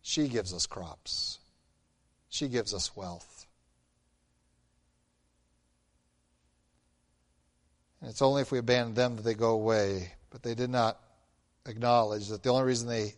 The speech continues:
abandoned them for a season was because they were driven from their place of worship by a provoked God.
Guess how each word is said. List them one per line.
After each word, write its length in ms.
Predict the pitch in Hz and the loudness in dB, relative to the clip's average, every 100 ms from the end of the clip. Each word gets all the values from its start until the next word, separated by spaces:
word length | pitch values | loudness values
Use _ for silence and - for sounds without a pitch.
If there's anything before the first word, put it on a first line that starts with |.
| - | -10
abandoned 480 | 113 127 131 127 | 4 6 6 2
them 140 | 120 117 | -4 -4
for 160 | - | -2
a 40 | 110 | 0
season 440 | - 131 123 113 | 2 0 -2 -4
was 160 | 110 104 | -4 -6
because 880 | 107 107 120 113 113 104 - - - _ _ _ _ _ _ _ _ _ _ _ _ _ _ _ _ _ _ _ _ _ - | -8 -4 2 2 2 0 -2 -2 -8 _ _ _ _ _ _ _ _ _ _ _ _ _ _ _ _ _ _ _ _ _ -2
they 80 | 110 | 0
were 100 | 110 | 0
driven 680 | 101 117 127 117 98 85 92 _ | 0 4 4 4 -2 -6 -18 _
from 160 | - 104 | -12 -8
their 120 | 104 | -6
place 460 | - - 113 95 - | -6 0 0 2 -2
of 240 | - 107 | -4 -6
worship 560 | 101 110 98 101 92 - - _ _ _ _ _ _ _ _ _ - | -2 -2 -2 -8 -12 -16 -20 _ _ _ _ _ _ _ _ _ -4
by 220 | 107 107 | 2 2
a 140 | 104 | 2
provoked 680 | 101 - 104 104 120 117 - - | -2 -6 -2 2 2 0 -14 -12
God. 480 | 113 98 78 92 92 | -6 -6 -6 -14 -20